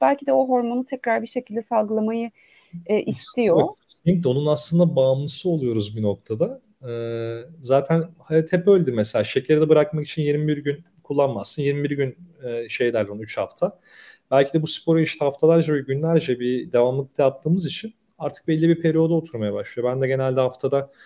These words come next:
Speaker 2: e, yedi gün antrenman değil de altı gün antrenman yapıyorum. Bir günü genelde off geçiyorum.
Speaker 1: Hı hı.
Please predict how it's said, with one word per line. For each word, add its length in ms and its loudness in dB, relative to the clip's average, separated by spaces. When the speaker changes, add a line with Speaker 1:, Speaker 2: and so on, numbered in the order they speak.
Speaker 2:
e, 60 -10
yedi 360 -2
gün 120 -2
antrenman 640 -2
değil 300 -2
de 40 2
altı 300 2
gün 100 0
antrenman 420 -2
yapıyorum. 340 -6
Bir 80 -8
günü 160 -4
genelde 300 -2
off 200 -2
geçiyorum. 440 -8
Speaker 1:
Hı 60 -12
hı. 260 -14